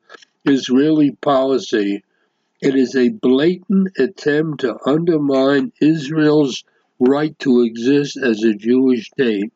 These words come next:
And to make matters worse, in the majority of cases, the response of uni-, university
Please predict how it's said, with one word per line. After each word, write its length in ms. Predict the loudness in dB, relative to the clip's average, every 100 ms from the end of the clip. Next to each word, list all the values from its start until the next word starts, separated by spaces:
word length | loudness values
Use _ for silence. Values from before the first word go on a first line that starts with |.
| _ _ _ _ _ _ _ _ -16 -16 _ -20 -20 _ -4
And 160 | -2
to 80 | 2
make 320 | 2 2 -2
matters 540 | -2 -2 2 0 0 0
worse, 640 | 2 0 -4 -6 -12 -18 _ _ _ _
in 120 | 0
the 80 | 2
majority 680 | 2 -2 -2 0 2 2 2
of 200 | 0 -2
cases, 540 | -2 0 0 0 -4 -2
the 120 | 0
response 640 | 0 -2 -10 -2 -2 0
of 140 | -2 0
uni-, 480 | 0 2 -2 -4 0
university 680 | 2 2 2 0 -2 -2